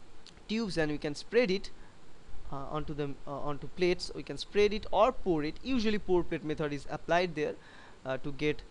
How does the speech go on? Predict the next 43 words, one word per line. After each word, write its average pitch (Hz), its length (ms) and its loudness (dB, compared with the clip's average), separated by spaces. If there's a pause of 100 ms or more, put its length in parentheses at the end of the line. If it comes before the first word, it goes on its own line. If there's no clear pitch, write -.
(140)
the 139 120 -6
number 135 260 -2
of 135 160 -4
colonies. 156 460 0 (240)
Now 220 80 2
you 247 80 2
can 254 160 0
see 302 260 2
once 196 300 2
the 214 80 2
inoculum 196 520 0
is 165 120 -2
very 175 320 2
much 175 240 -2 (120)
dense, 165 300 0 (160)
we 147 80 -4
get 147 220 -4
a - 20 -8
huge 226 380 -4
number 156 260 0
of 147 160 -2
colonies, 160 440 0
so 156 100 -4
we 147 80 -4
can't 151 320 -2 (160)
actually 151 320 -6
count 175 480 0
them 151 200 0 (380)
visually 135 560 -2 (220)
because 147 260 0
they 147 140 2
are 139 60 2
kind 135 360 -2
of 131 180 0 (300)
forming 143 340 -2
a 139 60 -4
spear-like, 180 640 0 (100)
smear-like 175 640 2
structure 190 540 -4
or 135 260 0
lawn-like 156 640 4
structure. 214 540 -2 (340)
But 160 140 0